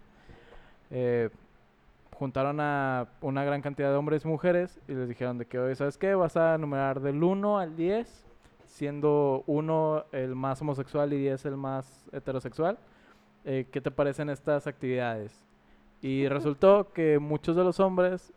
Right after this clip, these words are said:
coincidían que entre más reciclaras y cuidaras el medio ambiente, más gay podías parecer.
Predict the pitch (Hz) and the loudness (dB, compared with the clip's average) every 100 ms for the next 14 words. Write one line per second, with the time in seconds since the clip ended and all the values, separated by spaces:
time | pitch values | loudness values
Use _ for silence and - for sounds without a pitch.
0 | - 151 135 135 139 151 151 147 127 - | -8 -6 -4 -2 0 0 -2 -4 -4 -6
1 | _ _ _ _ - _ _ - 135 131 | _ _ _ _ -20 _ _ -8 -6 -6
2 | 135 131 131 135 139 156 - 165 156 147 | -2 -2 0 -2 -2 -6 0 2 2 0
3 | 143 131 127 143 147 151 156 170 160 165 | -2 -2 -2 -4 0 0 2 -2 -4 -10
4 | 165 - _ 127 127 127 123 - 131 131 | -12 -16 _ -8 -4 -4 -4 -8 -6 -4
5 | 127 127 120 135 123 110 120 | -4 -6 -12 -10 -10 -10 -10